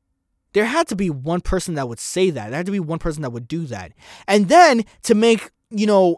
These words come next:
adding insult to injury, where Evan Peters just comes out of nowhere and he's like, "Oh yeah, it was actually pretty funny."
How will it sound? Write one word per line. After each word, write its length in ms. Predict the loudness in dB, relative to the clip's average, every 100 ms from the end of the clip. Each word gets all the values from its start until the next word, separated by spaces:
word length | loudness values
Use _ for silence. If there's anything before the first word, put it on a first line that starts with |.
| _ 0
adding 320 | 2 2 -2
insult 340 | -6 -2 -2 -4
to 160 | -6
injury, 580 | -4 -4 -2 -2 -2 -2 -8 _
where 180 | 0 0 2
Evan 240 | 0 -2
Peters 400 | -6 -4 -4 -2
just 160 | -4 -4
comes 260 | -6 -2
out 140 | -2 -2
of 80 |
nowhere 640 | -2 0 2 2 2 2 -2 -6 _ -6
and 180 | -2 0
he's 220 | -2 0
like, 260 | 2 0 -2 _ 4
"Oh 160 | 4
yeah, 400 | 4 2 2 2 2
it 100 | 0
was 120 | 2
actually 280 | -2 -4 -8
pretty 260 | -4 -4
funny." 480 | -4 -4 -2 -4 -10